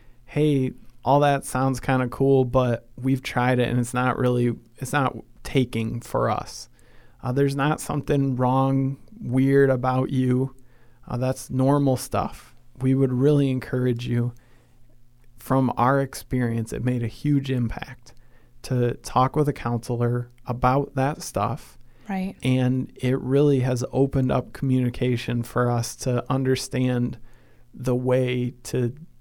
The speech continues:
Speaker 1: talk to each other
Speaker 2: Right.
Speaker 1: about these areas of conflict. And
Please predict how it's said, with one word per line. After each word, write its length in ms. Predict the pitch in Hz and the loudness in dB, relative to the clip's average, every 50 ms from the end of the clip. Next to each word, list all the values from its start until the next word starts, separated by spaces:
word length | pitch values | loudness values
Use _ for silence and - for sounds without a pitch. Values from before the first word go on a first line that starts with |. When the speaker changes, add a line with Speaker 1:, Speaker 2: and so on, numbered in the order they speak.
| - - _ _ _ - - - - - - | -20 -20 _ _ _ -20 -20 -20 -20 -18 -16
Speaker 1:
talk 400 | - - 127 131 143 - - - | -2 0 2 2 2 -2 -8 -12
to 180 | - - 123 120 | -6 -4 -2 -2
each 160 | 113 - - | -2 -2 -2
other 340 | 110 113 113 110 - - - - - - | -2 -2 -2 -6 -8 -10 -14 -18 -6 -2
Speaker 2:
Right. 120 | 127 120 | -2 0
Speaker 1:
about 380 | - 117 117 120 127 120 - - - - - - | 2 2 2 2 2 0 -2 -4 -12 -18 -8 -4
these 280 | 127 123 123 117 - - | -2 -2 -2 -2 -4 -4
areas 420 | - 123 127 127 123 123 120 120 117 | -4 -2 -2 -2 -2 -2 -2 -4 -4
of 120 | 120 110 | -6 -8
conflict. 720 | - - 127 117 117 113 - - - - 62 - - - - - - - - - - - - - - - - | -6 -6 -6 -4 -4 -6 -6 -4 -4 -4 -6 -8 -12 -18 -20 -20 -20 -20 -20 -20 -20 -20 -20 -20 -14 -6 -2
And 520 | 127 127 131 127 131 127 123 123 135 - | 0 0 0 0 0 -2 -2 -4 -6 -8